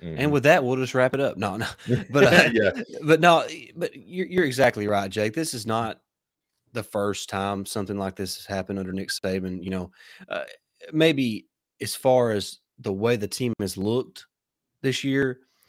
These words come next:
Speaker 2: never really looking like the dominant team that we're used to seeing. And,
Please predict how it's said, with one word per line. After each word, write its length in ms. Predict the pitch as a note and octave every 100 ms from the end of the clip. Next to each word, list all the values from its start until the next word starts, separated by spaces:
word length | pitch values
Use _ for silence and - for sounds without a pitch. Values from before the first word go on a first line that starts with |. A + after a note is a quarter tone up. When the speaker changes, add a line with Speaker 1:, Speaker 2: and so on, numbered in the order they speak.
| - _
Speaker 2:
never 240 | A#2 C3+ B2+
really 240 | C3 B2
looking 300 | A2 A2+ G#2+
like 180 | G#2+ G#2+
the 80 | F#2
dominant 500 | G2+ G2 G#2 G#2 -
team 320 | G#2 G2 G2
that 120 | F2+
we're 120 | F#2+
used 300 | F#2 G2+ -
to 80 | F#2+
seeing. 480 | - G2 G2 F#2+ F#2+
And, 140 | F#2